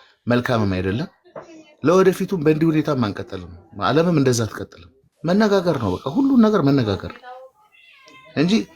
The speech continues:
አ-፣ እንደ አትፈቅድም። ወደኋላ መመለስ አንችልም። "ዝም በል አይንህን ጨፍ" ምናምን የሚባል ነገር የለም።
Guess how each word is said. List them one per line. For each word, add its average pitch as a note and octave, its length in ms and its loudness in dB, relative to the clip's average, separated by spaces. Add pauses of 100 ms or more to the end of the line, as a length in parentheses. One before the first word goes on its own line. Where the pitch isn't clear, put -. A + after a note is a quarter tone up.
(420)
አ-፣ - 120 -8 (340)
እንደ F3+ 160 2
አትፈቅድም። E3 640 -2 (120)
ወደኋላ F3 460 2
መመለስ G3 420 4
አንችልም። B2 440 -4 (840)
"ዝም D#3 260 0
በል F#3+ 220 2
አይንህን E3 320 2
ጨፍ" - 160 -6
ምናምን F3+ 280 0
የሚባል F#3+ 280 4
ነገር D#3+ 200 4
የለም። F#2 280 2